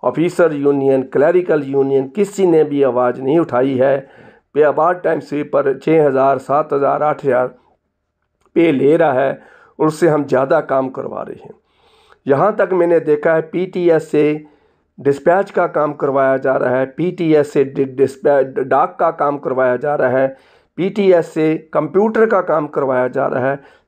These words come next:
पीटीएस से कैश का काम करवाया जा रहा है, पीटीएस स्ट्रॉन्ग रूम में बैठ के काम कर रहा है, पीटीएस सर्वर रूम में बैठ के काम कर रहा है। तो इतने काम हो रहे हैं। अब पीटीएस तो सिर्फ स्वीपर है,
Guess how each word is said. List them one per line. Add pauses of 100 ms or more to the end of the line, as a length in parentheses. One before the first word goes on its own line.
पीटीएस
से
कैश
का
काम
करवाया
जा
रहा
है, (1120)
पीटीएस
स्ट्रॉन्ग
रूम
में
बैठ
के
काम
कर
रहा
है, (600)
पीटीएस
सर्वर
रूम
में
बैठ
के
काम
कर
रहा
है। (440)
तो
इतने
काम
हो
रहे
हैं।
अब
पीटीएस
तो
सिर्फ
स्वीपर
है,